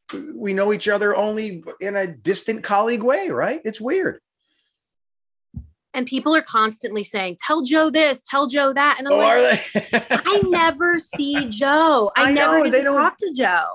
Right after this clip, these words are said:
Speaker 1: they don't get
Speaker 2: And
Speaker 1: that,
Speaker 2: people,
Speaker 1: right?
Speaker 2: yeah, people don't get it.
Speaker 1: I know,
Speaker 2: People don't
Speaker 1: yeah.
Speaker 2: get it.
Speaker 1: And you guys used to be at the mall, and now where are you shoved? What, what's the deal? You have a new office somewhere? What's going on?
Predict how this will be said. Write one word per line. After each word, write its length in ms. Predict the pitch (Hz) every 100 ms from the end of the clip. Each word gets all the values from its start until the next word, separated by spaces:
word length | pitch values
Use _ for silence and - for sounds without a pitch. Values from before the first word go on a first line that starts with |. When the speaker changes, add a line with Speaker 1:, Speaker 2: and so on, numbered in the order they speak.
| 190
Speaker 1:
they 180 | 202 233
don't 240 | 262 269
get 160 | 302 311
Speaker 2:
And 80 | 285
Speaker 1:
that, 140 | 302
Speaker 2:
people, 140 | 320 175
Speaker 1:
right? 260 | 196 240
Speaker 2:
yeah, 200 | 247 254
people 260 | 233 269 302
don't 160 | 302 262
get 200 | 226 214
it. 280 | 175 85 - _ _ _ -
Speaker 1:
I 180 | 180 208
know, 280 | 226 254 262
Speaker 2:
People 180 | 247
don't 220 | 247 226 220
Speaker 1:
yeah. 260 | 175 160
Speaker 2:
get 100 | -
it. 100 | - _ _ _ _ _ _ _ _ _ _
Speaker 1:
And 160 | 190 180
you 120 | 196
guys 300 | 180 214 190
used 200 | 185 202
to 60 | 196
be 120 | 190
at 160 | 180 180
the 80 |
mall, 640 | 151 143 170 240 196 170 185
and 140 | 160
now 240 | 170 185 196
where 200 | 185 208
are 80 |
you 140 | 214 208
shoved? 460 | - 240 277 120
What, 240 | 104 147 165
what's 180 | 185 -
the 100 | 196
deal? 260 | 175 247 185
You 80 |
have 80 | 113
a 60 | 131
new 180 | 151 131
office 400 | 143 196 214 -
somewhere? 340 | 233 240 269
What's 160 | 220 220
going 260 | 233 233 233
on? 280 | 262 233